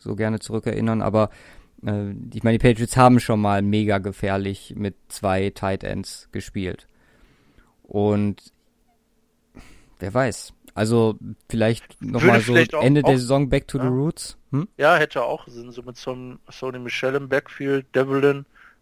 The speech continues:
Speaker 1: Ja.
Speaker 2: spielst du halt, äh, keine Ahnung, Edelman, einziger Receiver, <laughs> zwei Tight Ends, Fullback,
Speaker 1: Genau.
Speaker 2: Halfback.
Speaker 1: <laughs> Komplett, äh, wieder alles, äh, neu gemacht.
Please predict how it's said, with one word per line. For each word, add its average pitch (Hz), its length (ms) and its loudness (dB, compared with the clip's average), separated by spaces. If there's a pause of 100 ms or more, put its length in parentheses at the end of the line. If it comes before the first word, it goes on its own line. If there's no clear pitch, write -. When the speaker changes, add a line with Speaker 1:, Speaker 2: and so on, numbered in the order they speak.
Speaker 1:
Ja. 113 140 0
Speaker 2:
spielst 127 220 -4
du 123 100 4
halt, 127 340 4
äh, 127 380 4 (760)
keine 127 220 4
Ahnung, 127 360 4 (480)
Edelman, 143 580 0 (140)
einziger 131 420 -2
Receiver, 147 520 0 (120)
<laughs> - 640 -6
zwei 139 220 4
Tight 143 300 6
Ends, 143 260 2
Fullback, 143 380 4
Speaker 1:
Genau. 127 240 6
Speaker 2:
Halfback. 139 340 -2 (240)
Speaker 1:
<laughs> - 1700 -10
Komplett, 127 640 -4
äh, 110 380 -4
wieder 110 360 -6 (680)
alles, 113 500 -4
äh, - 60 -18 (260)
neu 107 240 -2
gemacht. 101 480 -8